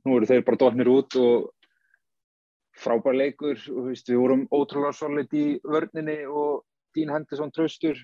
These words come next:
þú veist, hann fékk reyndar ekkert, það var ekkert eitthvað mikið sem hann þurfti að gera, að það var, það var þegar er-, Zlatan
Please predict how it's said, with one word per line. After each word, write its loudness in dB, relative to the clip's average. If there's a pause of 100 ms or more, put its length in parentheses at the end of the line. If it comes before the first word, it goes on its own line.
þú -8
veist, -18
hann -8
fékk 2
reyndar 2
ekkert, -4
það -2
var 2
ekkert 0
eitthvað 0
mikið -2
sem -6
hann -8
þurfti -6
að -4 (1040)
gera, 2
að -2
það -4
var, -2 (420)
það -6
var -2
þegar -2
er-, -4 (320)
Zlatan 0